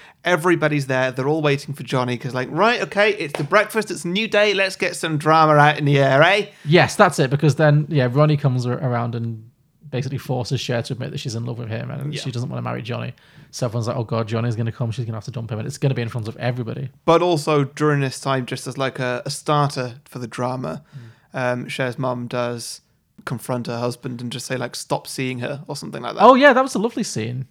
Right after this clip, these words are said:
Speaker 2: I
Speaker 1: Yeah.
Speaker 2: thought that was after Johnny turns up, but you're right, it's not. No, yeah. So they're at the breakfast table and Cosmo sits down and... Um, the, the mum, uh, Olympia Dukakis, says, uh, "Have I been a good wife to you?"
Speaker 1: Hmm.
Speaker 2: And he says, "Yes, you've been a wonderful wife." They've been married for, like, what, fifty years probably?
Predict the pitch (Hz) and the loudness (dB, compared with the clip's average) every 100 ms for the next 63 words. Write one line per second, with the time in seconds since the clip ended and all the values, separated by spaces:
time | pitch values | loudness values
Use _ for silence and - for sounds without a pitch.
0 | _ - 190 240 143 165 - 151 127 110 | _ -2 2 2 2 0 -2 -4 -2 -4
1 | - 117 113 131 147 143 170 170 170 143 | -4 -4 -4 0 2 2 0 0 4 4
2 | 147 113 - - - - 170 160 147 180 | 4 2 -6 -20 -8 4 6 6 4 2
3 | 202 180 156 160 143 143 139 143 139 139 | 2 0 0 -2 2 2 2 0 2 2
4 | 139 139 135 143 - 123 113 113 120 110 | 2 0 0 -4 -4 -2 0 -2 -2 -4
5 | 110 117 107 107 110 107 _ _ - 147 | -2 -4 -4 -6 -10 -12 _ _ -2 2
6 | 147 143 143 120 113 - 147 127 - 127 | 4 6 6 4 -2 -8 -8 -6 -2 -2
7 | 117 120 - 120 - 113 - - - 117 | -2 -4 -4 -6 -6 -8 -10 -10 -6 -6
8 | 104 110 127 127 127 120 120 117 117 117 | -4 -4 0 2 2 2 0 -2 -2 -4
9 | - 127 120 143 139 120 117 _ 127 117 | -6 -8 -6 -6 -8 -10 -14 _ -8 -6
10 | 127 107 123 190 - 120 113 156 202 123 | -4 -4 -4 -6 -8 -6 -4 -6 -4 -4
11 | 117 113 143 123 143 160 135 113 113 151 | -4 -6 -10 -2 0 2 2 0 -8 -10
12 | 110 - _ _ 123 - 113 120 139 147 | -12 -16 _ _ -10 -6 -4 -4 -4 -4
13 | 147 | -6